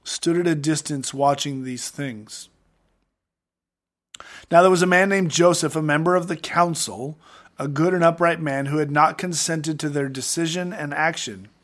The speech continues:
He came from the Judean town of Arimathea, and he himself was waiting for the kingdom of God. Going to Pilate, he asked for Jesus' body, and then he took it down, wrapped it in a linen cloth, and placed it in a tomb cut in the rock,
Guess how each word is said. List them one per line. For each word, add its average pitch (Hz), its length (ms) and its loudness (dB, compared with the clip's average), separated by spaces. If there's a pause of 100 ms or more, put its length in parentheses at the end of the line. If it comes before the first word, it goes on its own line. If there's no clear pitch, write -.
(680)
He 156 120 -4
came 190 240 0
from 185 120 -4
the 180 100 2
Judean 156 480 0
town 151 280 2
of - 80 -6
Arimathea, 147 960 -4 (280)
and 131 120 -10
he 160 220 -2
himself 156 540 2
was 147 220 -4
waiting 147 520 0
for 135 140 -12
the 131 100 -10
kingdom 139 380 -6
of 123 140 -10
God. 131 420 -6 (1120)
Going 165 240 2
to 160 80 2
Pilate, 170 380 4
he 156 100 2
asked 156 240 4
for 180 140 0
Jesus' 170 520 -2
body, 131 500 2 (260)
and 156 120 -2
then 160 100 2
he 156 80 2
took 160 200 -2
it 165 120 -2
down, 147 300 4
wrapped 147 320 4
it 165 80 -2
in 165 80 -4
a 156 100 -4
linen 156 280 -4
cloth, 143 380 2
and 143 120 -8
placed 160 340 -2
it 170 80 -2
in 175 100 -4
a 180 60 -2
tomb 143 600 -4 (320)
cut 160 220 2
in 175 100 -2
the 185 100 2
rock, 135 500 0